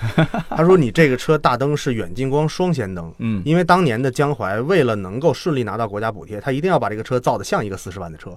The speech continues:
Speaker 1: 啊。
Speaker 2: 所以这个车采用了真皮内饰，而且是滚边儿缝线。
Speaker 1: 嗯。
Speaker 2: 而且呢，它采用了这种大屏，而且这个大屏带有手机预约、
Speaker 1: 嗯。
Speaker 2: 冷启动的功能，
Speaker 1: 嗯。
Speaker 2: 还带有一个这个，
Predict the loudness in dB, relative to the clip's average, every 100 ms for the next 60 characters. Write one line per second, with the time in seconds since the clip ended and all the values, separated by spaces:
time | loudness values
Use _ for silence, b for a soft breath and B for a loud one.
0 | -12 -6 -2 4 6 6 6 4 2 0
1 | 0 -4 -2 0 2 0 0 -2 -4 -4
2 | -4 -4 -4 -6 -4 -6 -2 -2 -2 -6
3 | -10 -10 -12 -12 -10 -4 0 2 0 -4
4 | -2 -2 -2 -6 -4 -4 -4 -4 -4 -4
5 | -6 -6 -4 -2 -4 -4 -4 0 0 -2
6 | -10 b b -6 -4 -4 -2 -2 0 2
7 | 2 0 -10 -12 -10 -4 -2 0 0 -2
8 | -2 -6 -8 -10 -14 -16 -14 -6 2 2
9 | 2 -2 -2 -2 0 -2 -4